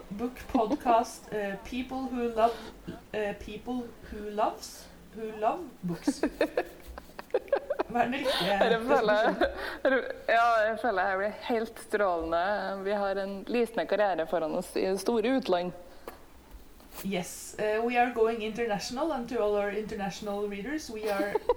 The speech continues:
Speaker 2: <laughs>
Speaker 1: Men hva er det da? Er det loves eller love?
Speaker 2: Love.
Speaker 1: Ja. We are people who love books. Eh, <laughs> åh,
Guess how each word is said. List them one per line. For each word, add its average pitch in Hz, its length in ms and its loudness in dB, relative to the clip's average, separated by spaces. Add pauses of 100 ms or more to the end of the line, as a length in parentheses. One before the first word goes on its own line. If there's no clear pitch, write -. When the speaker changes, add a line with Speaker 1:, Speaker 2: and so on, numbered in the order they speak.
(140)
Speaker 2:
<laughs> - 360 -16
Speaker 1:
Men 220 100 -6
hva 247 80 6
er 185 100 8
det 226 80 6
da? 320 60 6
Er 262 80 6
det 277 120 0
loves 269 300 2
eller 349 140 4
love? 269 280 2 (1400)
Speaker 2:
Love. 240 440 2 (1400)
Speaker 1:
Ja. 247 120 -6 (360)
We 320 240 6
are 254 400 10
people 302 480 4
who 196 200 2
love 185 360 10 (240)
books. - 680 -4 (720)
Eh, - 200 -4 (540)
<laughs> - 600 -14
åh, 226 100 -4